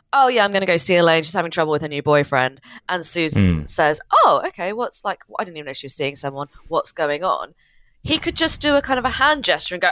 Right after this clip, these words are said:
Speaker 1: "Oh God, you know, Elaine, it's always something. You know, it's always something. It's,
Speaker 2: Yeah.
Speaker 1: you know, it's something. She's got one of her problems. I gotta go and listen to it." And that would probably
Speaker 2: Mm.
Speaker 1: Be enough? Because that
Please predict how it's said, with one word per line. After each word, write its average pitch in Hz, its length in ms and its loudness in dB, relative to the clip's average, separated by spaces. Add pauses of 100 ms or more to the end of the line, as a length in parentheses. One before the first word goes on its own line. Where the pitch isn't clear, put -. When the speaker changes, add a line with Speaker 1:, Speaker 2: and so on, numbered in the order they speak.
Speaker 1:
"Oh 220 260 4
God, 156 280 0
you 156 60 -6
know, 156 180 4
Elaine, 139 260 4
it's 123 140 -6
always 127 200 2
something. - 340 -12 (280)
You 269 100 2
know, 247 220 6
it's 226 140 2
always 180 260 4
something. - 320 0
It's, 202 220 4
Speaker 2:
Yeah. 190 80 0
Speaker 1:
you 170 140 0
know, - 60 2
it's - 120 -4
something. 131 320 -4
She's 143 180 -8
got - 160 -2
one 151 140 4
of 139 80 4
her 131 80 2
problems. 135 440 -2
I 240 100 0
gotta 240 200 4
go 170 140 2
and 156 100 0
listen 117 240 -4
to - 140 -4
it." 52 140 -4 (760)
And 233 140 -6
that 302 180 2
would 302 220 -2
probably 185 1000 2
Speaker 2:
Mm. - 40 -20 (180)
Speaker 1:
Be 254 140 4
enough? 254 440 0
Because 269 360 -6
that 311 340 4